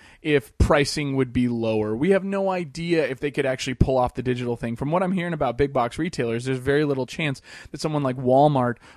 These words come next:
or Target or Best Buy or even GameStop to a certain extent would be stupid enough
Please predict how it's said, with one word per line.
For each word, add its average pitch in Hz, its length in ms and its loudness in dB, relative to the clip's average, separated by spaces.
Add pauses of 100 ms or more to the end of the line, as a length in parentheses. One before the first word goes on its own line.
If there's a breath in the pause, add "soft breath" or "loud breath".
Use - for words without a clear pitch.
or 127 100 -4
Target 147 500 2
or 127 100 -6
Best 143 200 0
Buy 151 100 4
or 139 60 4
even 170 200 0
GameStop 131 480 -6
to 127 120 -4
a 120 40 -2
certain 123 240 -4
extent 120 260 -8
would 135 100 -2
be 127 100 -4
stupid - 580 -4
enough 104 360 -8